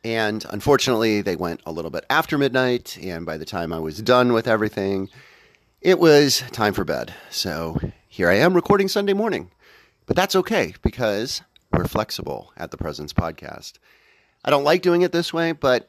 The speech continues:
it happens sometimes. So yesterday, Saturday,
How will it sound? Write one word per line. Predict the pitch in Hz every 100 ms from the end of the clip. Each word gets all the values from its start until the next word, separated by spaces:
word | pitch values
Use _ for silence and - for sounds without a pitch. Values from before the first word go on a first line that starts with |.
| -
it | 151
happens | 143 139 - 135 127 123 123 -
sometimes. | - 95 90 85 - - 50 - - _ _ _ -
So | - - 135 92 95 - - _ _ _ _ _ _
yesterday, | 175 208 156 113 73 185 _
Saturday, | - 113 95 87 90